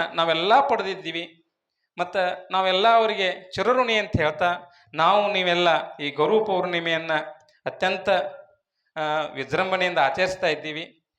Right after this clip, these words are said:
ಆ ಗುರುವಿನ ಪಾತ್ರಕ್ಕೆ ನಾವೆಲ್ಲ, ಆ, ಪಡ್ಕೊಳ್ಳೋಣ. ಅವರ ಆಶೀರ್ವಾದ ನಮ್ಮ ಮ್ಯಾಗ ಸದಾ ಇರ್ಲಿ. ಹಾಗೆ ನೀವೆಲ್ಲರೂ ಹೆಂಗಿರ್ಬೇಕು ಅಂತಂದ್ರ ಒಂದ್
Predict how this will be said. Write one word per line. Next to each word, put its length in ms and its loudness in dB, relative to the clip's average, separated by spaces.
ಆ 120 4
ಗುರುವಿನ 520 -2
ಪಾತ್ರಕ್ಕೆ 520 0
ನಾವೆಲ್ಲ, 300 0
ಆ, 40 -8
ಪಡ್ಕೊಳ್ಳೋಣ. 640 0
ಅವರ 260 4
ಆಶೀರ್ವಾದ 640 2
ನಮ್ಮ 260 -2
ಮ್ಯಾಗ 180 0
ಸದಾ 280 2
ಇರ್ಲಿ. 680 -2
ಹಾಗೆ 500 0
ನೀವೆಲ್ಲರೂ 520 2
ಹೆಂಗಿರ್ಬೇಕು 640 -2
ಅಂತಂದ್ರ 340 -6
ಒಂದ್ 500 -2